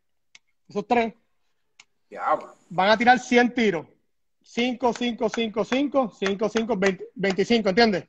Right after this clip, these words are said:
Speaker 1: Veinticinco, veinticinco,
Speaker 2: Claro.
Speaker 1: veinticinco. Cien corridos, van a tirar cien corridos.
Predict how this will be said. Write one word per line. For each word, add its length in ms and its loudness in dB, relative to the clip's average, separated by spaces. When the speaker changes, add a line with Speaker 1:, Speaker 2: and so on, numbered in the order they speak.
Speaker 1:
Veinticinco, 520 2
veinticinco, 500 0
Speaker 2:
Claro. 200 4
Speaker 1:
veinticinco. 280 -4
Cien 320 4
corridos, 400 6
van 120 2
a 40 2
tirar 160 2
cien 180 0
corridos. 440 -2